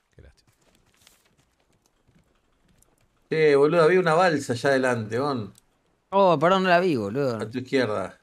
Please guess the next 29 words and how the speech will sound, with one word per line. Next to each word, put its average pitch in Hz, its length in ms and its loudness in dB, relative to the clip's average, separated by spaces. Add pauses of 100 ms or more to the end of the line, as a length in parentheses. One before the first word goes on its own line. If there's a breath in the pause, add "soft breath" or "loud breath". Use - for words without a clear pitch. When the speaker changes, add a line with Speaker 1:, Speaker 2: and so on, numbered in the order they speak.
(640)
Speaker 3:
Ahí 151 120 -2
la 160 80 0
estoy 147 180 -6
viendo, 127 180 -4
pará. 120 200 -8 (180)
Ahí 127 360 -8
la 117 160 -12
encaro 120 240 -8
para 113 100 -8
allá. 117 220 -12 (180)
Speaker 2:
Vamos 127 180 -4
para 117 140 -4
allá. 120 340 -8 (2250)
Speaker 3:
Es 135 200 -10
un, 117 400 -8 (260)
ese 151 180 -6
es 165 40 -2
un 135 100 -2
remo. 117 400 -2 (3500)
Receptor. 117 920 -2 (480 soft breath)
¿Ves? 208 180 2
Con 160 200 0
dos 196 140 -2
placas 190 340 0
bases, 175 480 0
Doc, 156 340 0
hacemos 151 460 -6
un 156 100 -8
receptor. 120 720 -8